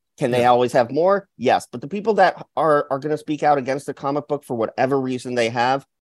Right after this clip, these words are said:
Speaker 1: let them talk, let them say whatever
Speaker 2: Sure.
Speaker 1: they're going to say.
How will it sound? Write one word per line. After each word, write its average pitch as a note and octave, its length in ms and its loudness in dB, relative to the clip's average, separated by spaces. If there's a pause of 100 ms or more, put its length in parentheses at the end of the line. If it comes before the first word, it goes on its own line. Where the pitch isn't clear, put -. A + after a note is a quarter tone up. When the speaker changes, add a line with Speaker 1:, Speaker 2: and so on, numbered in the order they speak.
(380)
Speaker 1:
let C#3+ 300 0
them D#3 160 -2
talk, A#2+ 380 2 (140)
let C3 240 0
them D3 140 -4
say B2 220 -2
whatever A2+ 300 2
Speaker 2:
Sure. A2 120 -4
Speaker 1:
they're G#2+ 100 -6
going A2+ 180 -2
to A2 60 -6
say. G#2 380 0